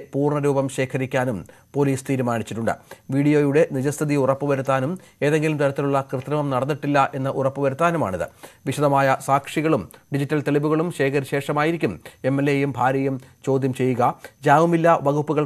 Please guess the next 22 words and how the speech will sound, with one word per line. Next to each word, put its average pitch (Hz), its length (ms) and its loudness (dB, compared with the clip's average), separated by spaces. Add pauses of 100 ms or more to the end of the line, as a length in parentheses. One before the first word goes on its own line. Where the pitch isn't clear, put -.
പ്രകാരമാണ് 143 540 2 (200)
കേസെടുത്തിരിക്കുന്നത്. 101 720 -6 (2750)
ആലപ്പുഴയിൽ 175 440 8 (200)
ബി 165 160 4
ജെ 175 100 4
പി 180 80 2
നേതാവ് 165 320 6 (280)
രഞ്ജിത്ത് 165 360 0
ശ്രീനിവാസൻ 160 560 0 (100)
വധക്കേസിൽ 139 520 -4 (120)
പ്രതികളായ 131 440 2 (180)
എസ് 123 160 -10
ഡി 151 160 0
പി 147 60 -4 (100)
ഐ, 147 40 0 (120)
പോപ്പുലർ 143 340 0
ഫ്രണ്ട് 139 280 -6
പ്രവർത്തകർക്കെതിരെ 131 960 0 (380)
കോടതി 139 280 4
ഇന്ന് 139 160 0
കുറ്റം 139 240 0
ചുമത്തും. 107 280 -4